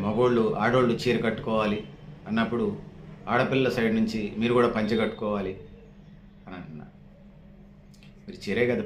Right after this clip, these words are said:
పంజాబీ డ్రెస్ వేసుకోండి, మీకు నచ్చిన డ్రెస్సులు వేసుకోండి, శరీర అవయవాలను కనిపించేలాగానే దాని మీద ఒక చర్చ జరుగుతుంది రెండో వైపు నుంచి, గమనంలో తీసుకోండి. యంగ్స్టర్స్ మాట్లాడుతూ ఉన్నారు,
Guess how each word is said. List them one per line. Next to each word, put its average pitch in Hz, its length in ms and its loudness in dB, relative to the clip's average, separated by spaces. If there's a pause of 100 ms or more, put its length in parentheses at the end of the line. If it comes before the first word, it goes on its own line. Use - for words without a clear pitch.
పంజాబీ 101 320 -2
డ్రెస్ 107 180 -4
వేసుకోండి, 98 460 -8
మీకు 147 180 -8
నచ్చిన 107 280 -6
డ్రెస్సులు 95 240 -8
వేసుకోండి, 90 420 -10 (1040)
శరీర 120 320 2
అవయవాలను 117 520 4
కనిపించేలాగానే 101 840 -2
దాని 98 180 -4
మీద 107 160 -2
ఒక 185 140 -2
చర్చ 160 200 2
జరుగుతుంది 95 440 -2 (100)
రెండో 104 220 0
వైపు 82 260 -2
నుంచి, - 240 -14 (480)
గమనంలో 107 420 -2
తీసుకోండి. - 480 -12 (2250)
యంగ్స్టర్స్ 139 560 2
మాట్లాడుతూ 95 420 -4 (100)
ఉన్నారు, 73 260 -12